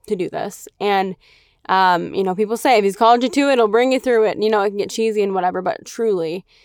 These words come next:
um, he has empowered you and equipped you to do what you're doing. And everybody has off days. Everybody has mistakes. Everybody makes mistakes. Everybody has just this, you know, day of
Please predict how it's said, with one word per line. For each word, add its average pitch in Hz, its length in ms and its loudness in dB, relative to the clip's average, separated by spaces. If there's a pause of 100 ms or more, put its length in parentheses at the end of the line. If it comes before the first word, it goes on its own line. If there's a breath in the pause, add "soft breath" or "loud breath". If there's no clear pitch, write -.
(260 soft breath)
um, 180 440 -2
he 214 280 -4
has 202 240 0
empowered 185 560 -4
you 185 60 -4
and 185 100 -4
equipped 180 360 -10
you - 320 -8 (360)
to 240 100 -6
do 247 100 0
what 214 80 0
you're 208 120 0
doing. 190 400 -4
And - 200 -4
everybody 220 420 -2
has 190 220 -6
off 190 240 -4
days. 202 460 -10
Everybody 220 380 0
has 185 440 -4
mistakes. 196 520 -10
Everybody 196 240 -2
makes 190 180 -6
mistakes. 180 460 -10
Everybody 202 280 -4
has 185 380 -6
just 180 220 -12
this, 175 260 -10 (460 soft breath)
you 196 100 -6
know, 175 360 -4 (260)
day 196 360 -2
of 185 440 -4